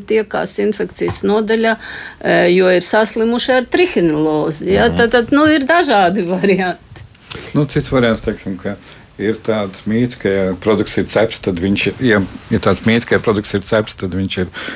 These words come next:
Speaker 1: Drošs.
Speaker 3: pilnīgi drošs, ja, bet
Speaker 2: Mhm.
Speaker 3: tu jāsaprot, ka, ā, lai viņš būtu pilnībā izcepts, piemēram, kotlete, tur ir tā masa gan ārpusē, gan iekšpusē.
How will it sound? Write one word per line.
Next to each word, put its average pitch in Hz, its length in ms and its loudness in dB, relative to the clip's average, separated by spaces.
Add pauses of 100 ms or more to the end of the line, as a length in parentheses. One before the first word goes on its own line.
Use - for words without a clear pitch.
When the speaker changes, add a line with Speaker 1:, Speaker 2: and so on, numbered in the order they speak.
(100)
Speaker 1:
Drošs. 196 220 4
Speaker 3:
pilnīgi 113 320 4
drošs, 110 400 2
ja, 98 80 0
bet 95 160 -4
Speaker 2:
Mhm. 85 60 -6
Speaker 3:
tu 107 80 0
jāsaprot, 104 640 0
ka, 98 140 -6 (360)
ā, 95 260 0
lai 92 180 2
viņš 107 200 2
būtu 95 160 0
pilnībā 107 500 2
izcepts, - 460 -2
piemēram, 92 400 0
kotlete, 107 540 0 (240)
tur 107 140 -2
ir 90 100 -4
tā - 240 -2
masa 104 360 0
gan 87 140 0
ārpusē, 107 580 0
gan 113 120 4
iekšpusē. 120 580 -2